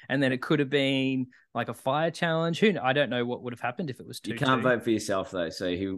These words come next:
Speaker 2: he couldn't have voted for himself.
Speaker 1: Oh, you actually can't vote for yourself.
Speaker 2: No.
Speaker 1: I didn't realize that was a rule. I should probably know that.
Speaker 2: That, that's a rule.
Speaker 1: That is a rule. That's a rule. That's a paddling.
Speaker 2: <laughs>
Speaker 1: Well, uh, there you have it.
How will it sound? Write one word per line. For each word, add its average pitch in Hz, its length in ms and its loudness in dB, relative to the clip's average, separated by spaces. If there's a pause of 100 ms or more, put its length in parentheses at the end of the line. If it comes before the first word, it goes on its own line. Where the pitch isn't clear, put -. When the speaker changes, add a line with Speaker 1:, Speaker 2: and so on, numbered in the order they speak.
Speaker 2:
he 95 120 -4
couldn't 104 200 -2
have 95 100 -2
voted 92 240 -2
for 92 80 -6
himself. 85 560 -8
Speaker 1:
Oh, 131 200 2
you 123 180 0
actually 135 260 -4
can't - 240 -8
vote 107 160 -14
for - 100 -20
yourself. - 420 -14
Speaker 2:
No. - 240 -6
Speaker 1:
I 123 60 -6
didn't 127 240 -4
realize 120 340 -10
that 113 120 -8
was 110 160 -16
a 110 40 -16
rule. 110 300 -16
I 123 40 -8
should 127 140 -10
probably 151 200 0
know 120 200 -4
that. 113 140 -12
Speaker 2:
That, - 100 -14 (180)
that's 82 240 -10
a 85 40 -6
rule. 85 320 -8 (800)
Speaker 1:
That 110 140 -10
is 107 120 -14
a 104 60 -20
rule. 107 240 -20 (720)
That's 156 240 6
a 175 40 6
rule. 190 200 12
That's 151 200 8
a 180 40 4
paddling. 175 540 4 (340)
Speaker 2:
<laughs> 147 60 8 (280)
Speaker 1:
Well, 160 400 8 (320)
uh, 131 640 2
there 143 160 2
you 131 100 4
have 135 180 2
it. 269 180 2